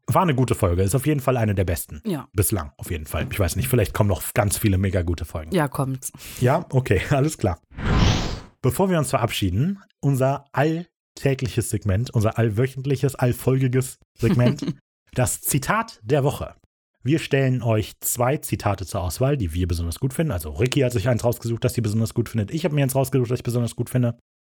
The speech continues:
Speaker 1: Und dann werden wir das Ganze in einer Instagram-Umfrage entweder am Mittwoch oder am Donnerstag, also einen Tag oder zwei Tage nach der Veröffentlichung dieser Folge, euch zur Auswahl stellen.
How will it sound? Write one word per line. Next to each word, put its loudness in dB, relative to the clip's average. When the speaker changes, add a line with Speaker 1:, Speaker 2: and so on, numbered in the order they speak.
Speaker 1:
Und 2
dann 2
werden 2
wir 4
das 0
Ganze 0
in 4
einer 2
Instagram-Umfrage 2
entweder 2
am -2
Mittwoch 0
oder 2
am 2
Donnerstag, 0
also -2
einen -2
Tag -4
oder -6
zwei -2
Tage -2
nach -2
der 2
Veröffentlichung 0
dieser -6
Folge, 0
euch 0
zur 0
Auswahl 2
stellen. 0